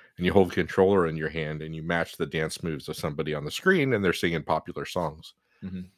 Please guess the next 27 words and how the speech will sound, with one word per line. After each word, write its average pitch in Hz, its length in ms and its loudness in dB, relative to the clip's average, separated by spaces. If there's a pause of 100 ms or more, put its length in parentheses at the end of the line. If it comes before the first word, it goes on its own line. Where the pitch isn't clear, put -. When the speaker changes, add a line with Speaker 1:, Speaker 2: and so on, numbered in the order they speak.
(640)
Speaker 1:
And 85 300 -2
she - 200 4
has 117 220 8
me 107 140 4
always 95 260 4
put - 240 -2
the 95 80 -6
songs 113 400 4
on 85 280 0
there 82 200 -2
on 80 80 -4
her 80 100 -6
playlist. 110 580 -2 (100)
So 95 560 2
her 131 80 2
playlist 107 560 2
is, 82 200 -8
like, 80 280 -6
way 87 240 0
more 82 300 -2
up 80 140 -4
to 82 100 -6
date 76 280 -6
than 71 380 -12
anything 80 380 -2
I 73 100 -2
would, 73 200 -2